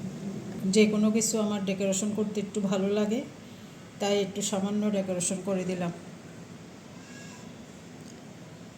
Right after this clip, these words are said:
আমার ভিডিওগুলো যদি ভালো লাগে, লাইক, কমেন্টস, সাবস্ক্রাইব করে পাশে থাকবেন। আর Facebook থেকে দেখলে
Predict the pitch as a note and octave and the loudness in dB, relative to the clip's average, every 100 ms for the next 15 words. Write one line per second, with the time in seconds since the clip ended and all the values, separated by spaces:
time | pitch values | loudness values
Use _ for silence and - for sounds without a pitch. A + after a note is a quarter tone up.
0 | - - - - - - - - - - | -16 -14 -14 -14 -14 -14 -14 -14 -14 -12
1 | - - - - - - G#3 G#3+ G#3 G#3+ | -12 -12 -14 -14 -8 0 8 10 10 10
2 | G#3+ G#3+ A3 G#3+ G#3+ G#3+ G3 G3 G3 G3+ | 12 10 10 8 6 6 6 6 6 6
3 | G#3 G#3+ B3+ - - - - - - G3 | 6 6 4 0 -12 -14 -14 -14 -2 4
4 | G3 G#3 G#3 G#3+ G#3 G#3 A3 A3+ - - | 6 6 4 4 6 8 8 6 -2 -4
5 | - F#3+ F#3+ - G3+ G3 G#3+ G#3+ A3+ F#3+ | 0 2 4 4 4 2 4 6 6 2
6 | - G3 G#3 G3 G#3+ C4 - G3 F#3 G#3 | 2 2 2 2 4 2 2 0 2 2
7 | G3 G3 G#3+ - A3 G#3+ G#3+ G#3 G#3+ | 2 4 2 4 4 8 8 6 4